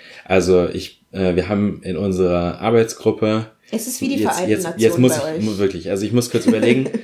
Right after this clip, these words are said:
Speaker 1: Ich glaub, wir haben, äh, z-, drei Koreaner,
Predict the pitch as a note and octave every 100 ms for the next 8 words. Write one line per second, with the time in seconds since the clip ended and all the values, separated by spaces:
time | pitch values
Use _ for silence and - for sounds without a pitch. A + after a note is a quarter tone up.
0 | - - G#2+ - F#2+ G2 F#2 E2 F2+ _
1 | _ _ - F#2 F2 E2+ E2 E2 D#2+ D#2
2 | _ - - - - - - - - -
3 | - G2 G2 C3+ D3+ D#3+ - C3+ C3+ C#3
4 | C3+ C#3 C#3